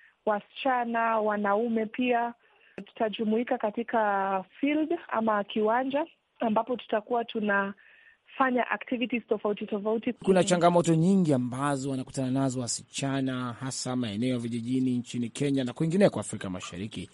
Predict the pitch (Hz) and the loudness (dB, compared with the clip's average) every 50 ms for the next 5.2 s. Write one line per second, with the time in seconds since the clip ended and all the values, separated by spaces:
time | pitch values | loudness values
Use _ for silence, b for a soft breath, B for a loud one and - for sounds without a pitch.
0 | b b b b b b b 135 131 - 165 156 135 - 151 156 156 165 170 156 | b b b b b b b -8 0 4 6 6 6 6 4 4 6 8 6 6
1 | 147 135 160 - - 160 151 139 139 175 196 202 165 156 - 151 139 143 151 160 | 6 4 2 6 8 8 8 8 8 6 6 6 4 2 0 0 2 2 2 4
2 | 160 160 151 - - 147 147 147 139 - - 160 151 139 156 185 180 151 160 139 | 2 2 0 0 0 0 0 0 -2 -2 -2 0 2 2 2 2 0 -2 -4 -4
3 | - 151 139 139 135 147 147 143 143 143 131 - 139 139 135 - - 165 170 160 | -4 -4 -4 -2 -2 -2 -2 -2 -2 -2 -4 -4 -6 -6 -6 -4 -6 -4 -2 -2
4 | 151 143 135 - - 143 139 135 135 135 151 160 156 147 135 - - - - 214 | -2 -2 -4 -4 -4 -4 -4 -2 -2 -2 -2 -4 -4 -6 -8 -8 -10 -6 -4 -4
5 | 190 131 90 60 | -2 -2 -4 -6